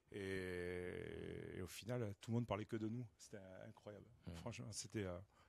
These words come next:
Speaker 1: on n'y croyait même pas. Ma femme est pas de, de, du, moi, je suis de Toulon, mais ma femme n'était pas d'ici.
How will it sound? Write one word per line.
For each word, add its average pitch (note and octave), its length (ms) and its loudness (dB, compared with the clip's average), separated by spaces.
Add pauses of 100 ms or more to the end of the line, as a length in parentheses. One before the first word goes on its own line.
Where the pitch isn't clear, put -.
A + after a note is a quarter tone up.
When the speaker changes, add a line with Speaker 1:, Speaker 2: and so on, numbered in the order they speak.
Speaker 1:
on A2 80 2
n'y G2+ 80 0
croyait G#2 180 2
même A2+ 100 4
pas. G#2 220 2 (380)
Ma G#2 100 2
femme A#2 200 6
est A2 60 10
pas G#2+ 140 10
de, F#2+ 480 10
de, G2+ 120 2
du, G2+ 160 0 (200)
moi, A2 80 10
je - 60 8
suis A2+ 100 6
de G#2+ 80 8
Toulon, C3+ 280 6
mais G#2+ 100 4
ma G#2 80 -2
femme A#2+ 140 0
n'était A2 160 -6
pas G#2 120 0
d'ici. G2+ 380 -4